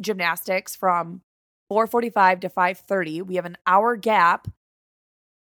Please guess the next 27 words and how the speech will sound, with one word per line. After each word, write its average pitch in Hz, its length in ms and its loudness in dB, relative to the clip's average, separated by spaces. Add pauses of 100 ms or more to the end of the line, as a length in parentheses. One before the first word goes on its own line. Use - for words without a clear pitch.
(180)
So 208 360 2
when 208 180 -4
Dakota's 247 420 -2
there, 185 160 -2
I'm 185 100 -8
sitting 226 220 -8
with 202 140 -8
Lincoln 208 300 -10
and 185 80 -8
McKinley, 180 500 -10
and 180 100 -10
because 180 260 -10
of 165 80 -10
covid, 175 420 -2
we 175 80 -14
can't 214 280 -10
be 202 80 -8
in 185 80 -8
the 170 60 -12
building. 170 520 -6 (400)
And 202 140 -4
then 208 200 -4
we 208 80 -4
have 190 100 -4
to 190 80 -14
have 190 140 -8
an 180 100 -12